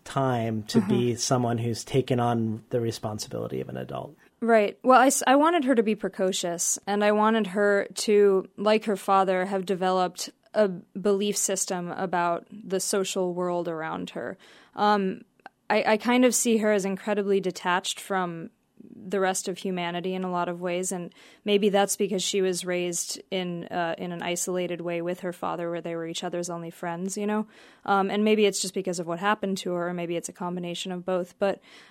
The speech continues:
Speaker 2: I, I, I really think of her more as somebody who observes rather than experiences.
Speaker 1: So it's interesting how, as the book progresses, Jane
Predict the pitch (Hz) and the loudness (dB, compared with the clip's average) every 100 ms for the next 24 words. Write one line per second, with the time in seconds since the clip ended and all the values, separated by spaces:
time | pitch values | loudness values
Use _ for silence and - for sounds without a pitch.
0 | - 220 - - 226 220 - _ _ - | 2 2 2 4 4 4 -4 _ _ -20
1 | _ - 233 240 302 269 254 240 208 220 | _ 0 2 6 6 4 4 2 2 4
2 | 214 202 - 208 214 202 - 208 208 202 | 4 4 2 0 2 2 2 2 2 4
3 | 196 190 - 196 220 220 202 185 - - | 4 2 0 0 4 6 6 4 0 -10
4 | - - 208 185 196 190 180 170 180 175 | -12 -2 -2 0 0 2 0 -2 -2 -2
5 | 175 170 180 - 175 165 - 196 - - | -4 -8 -10 -10 -8 -8 -8 -10 -10 -8
6 | - _ _ _ _ _ _ - 226 180 | -10 _ _ _ _ _ _ -12 -4 -2
7 | - 208 240 - 180 156 151 143 151 170 | 0 0 -2 -2 0 2 2 2 0 -10
8 | - 147 131 127 147 151 - 135 135 131 | -2 0 2 2 2 2 0 0 2 2
9 | - 143 127 - - _ - - 131 151 | 2 0 0 -6 -18 _ -20 -12 4 6
10 | 139 135 151 | 6 4 2